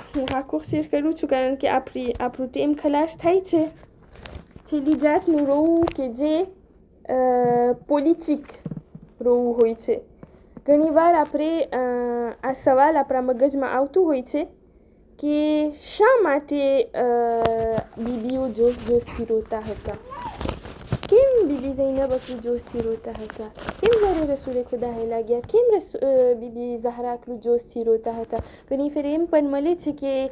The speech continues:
અ, પાડોશીઓને સંભળાતું હતું ને લોકો કહેતા હતા, "કાં દિવસના રો, કાં રાતના રો." તો શું માઝલ્લા, માઝલ્લા, માઝલ્લા એનો મતલબ એમ છે કે, અ, બીબીઓમાં સબર નહોતું? ના, એનો મતલબ એમ નથી.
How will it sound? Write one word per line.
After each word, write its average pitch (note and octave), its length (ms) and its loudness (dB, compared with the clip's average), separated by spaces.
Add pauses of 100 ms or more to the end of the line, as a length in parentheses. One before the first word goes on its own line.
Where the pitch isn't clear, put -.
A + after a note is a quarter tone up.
(320)
અ, A#3+ 80 0 (1080)
પાડોશીઓને D#4+ 800 2
સંભળાતું D4+ 720 2
હતું D#4+ 200 -4
ને D4 100 -2
લોકો C#4+ 240 -4
કહેતા D4 240 -6
હતા, F4+ 140 -2
"કાં D4 260 -4
દિવસના F4 420 -2
રો, F4+ 140 0
કાં E4+ 200 -4
રાતના D4+ 420 0
રો." A3+ 200 0 (280)
તો D4+ 80 -6
શું D4 260 -4
માઝલ્લા, C#4 720 -2
માઝલ્લા, C4 560 -4
માઝલ્લા C4+ 480 -4
એનો D4+ 180 -2
મતલબ C4 500 -2
એમ F4+ 180 -2 (120)
છે G4 240 2
કે, F4 320 -2 (580)
અ, C4 80 -6 (340)
બીબીઓમાં C4 600 -2
સબર C4+ 400 0
નહોતું? E4+ 500 -4 (840)
ના, A3 140 -4 (120)
એનો A#3 200 -2
મતલબ A#3 460 -2
એમ D#4 180 0
નથી. F4 560 -2